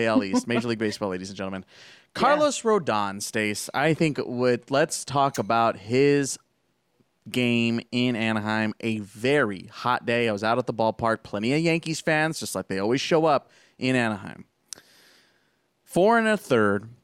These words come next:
Speaker 1: four hits, six earned, five walks, three strikeouts. He was all over the place. I mean, his stuff just was, n-, he couldn't control it last
Speaker 2: Mm-mm.
Speaker 1: night,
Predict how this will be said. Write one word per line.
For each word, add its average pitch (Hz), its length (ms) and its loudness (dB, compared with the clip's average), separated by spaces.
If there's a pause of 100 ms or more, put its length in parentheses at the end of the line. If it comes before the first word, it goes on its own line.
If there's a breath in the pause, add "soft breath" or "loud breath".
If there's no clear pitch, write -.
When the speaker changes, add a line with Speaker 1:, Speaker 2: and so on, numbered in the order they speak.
(320)
Speaker 1:
four 170 280 2
hits, 151 260 2
six - 340 -4
earned, 135 300 2
five 127 360 0
walks, 117 460 2
three 139 420 -6
strikeouts. 107 680 -2
He 214 100 0
was 127 160 2
all 104 520 0
over 95 120 -10
the 90 80 -12
place. 65 460 -14
I 110 80 -4
mean, 107 140 -4
his 113 200 0
stuff - 500 -4
just - 280 -6
was, 101 240 -6
n-, 104 260 -10
he 123 200 0
couldn't 101 240 -8
control 92 380 -8
it - 100 -10 (400)
last 101 380 -4
Speaker 2:
Mm-mm. 104 60 -4
Speaker 1:
night, 107 220 -2